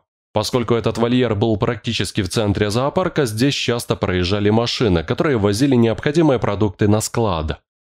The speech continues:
Вот только ездили они тихонько, поэтому услышать их иногда было очень трудно.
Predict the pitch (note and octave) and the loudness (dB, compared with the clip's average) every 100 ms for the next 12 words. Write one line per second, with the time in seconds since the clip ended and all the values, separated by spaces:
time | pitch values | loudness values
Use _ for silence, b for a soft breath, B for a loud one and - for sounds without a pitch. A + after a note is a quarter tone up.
0 | _ G2 G#2 G#2+ F#2+ C#3 F#3 D3 D3 C#3+ | _ -4 -2 -2 -2 0 0 0 2 2
1 | C#3 C#3+ C#3 D#3 D#3+ B2+ F2+ F2 E2 F2+ | 2 2 2 0 2 2 2 0 -4 -4
2 | F2 F#2+ A2 - F3 - B2+ C3+ - - | 0 0 0 0 0 0 -4 -4 -4 0
3 | G2+ F#2 F#2+ G#2+ F#2 F2+ E2 - F2 - | 2 2 0 0 0 0 0 -2 -2 0
4 | F2 E2+ G#2 F2+ D#2+ C#2 B1 | 0 0 2 2 0 -2 -6